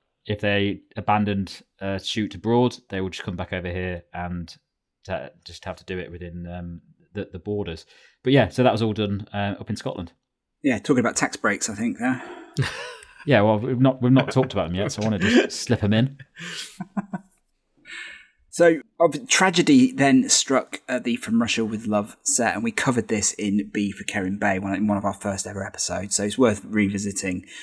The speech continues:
Speaker 2: But, um, as you said, Ian, Ian Fleming and Armendariz, Pedro Armendariz, had become quite friendly in, uh, Turkey, in Istanbul.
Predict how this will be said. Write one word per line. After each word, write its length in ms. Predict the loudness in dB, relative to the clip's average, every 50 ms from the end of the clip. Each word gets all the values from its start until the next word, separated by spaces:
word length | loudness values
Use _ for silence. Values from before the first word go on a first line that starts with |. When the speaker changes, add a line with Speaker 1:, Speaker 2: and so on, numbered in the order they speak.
| -16 -16 -16 -18 -20 -20 _ _ _
Speaker 2:
But, 180 | -2 -2 0 0 2
um, 220 | 2 2 2 2 4
as 260 | 4 4 4 2 0
you 60 | 0 0
said, 460 | 0 2 2 2 0 -2 -2 -6 -10 -12 _ _ -20 -20 -4 2
Ian, 100 | 6 6
Ian 380 | 6 6 8 8 8 8 8 6
Fleming 420 | 4 4 6 6 8 8 6 6
and 140 | 4 2 2
Armendariz, 1000 | 4 4 4 6 6 6 6 4 4 2 2 2 2 2 2 2 2 0 -2 -4 -6 -12 -20 -20 -20 -20 -20 _ _ _ _ _
Pedro 300 | 0 2 2 4 4 4
Armendariz, 600 | 4 4 4 2 2 0 -2 0 -2 -2 -4 -4
had 120 | -6 -6 -8
become 400 | -8 -4 -2 -2 2 2 0 0
quite 320 | 0 0 0 0 -2 -6
friendly 640 | -2 2 2 4 4 4 4 2 0 0 0 -2 -6 -8 _
in, 320 | -2 2 2 2 2 2 -2
uh, 280 | -4 -4 -4 -4 -6 -8 -10 _ _ 0
Turkey, 380 | 4 4 4 4 2 0 0
in 80 | 0 2
Istanbul. 680 | 0 0 0 0 0 2 2 2 2 2 0 -4 -8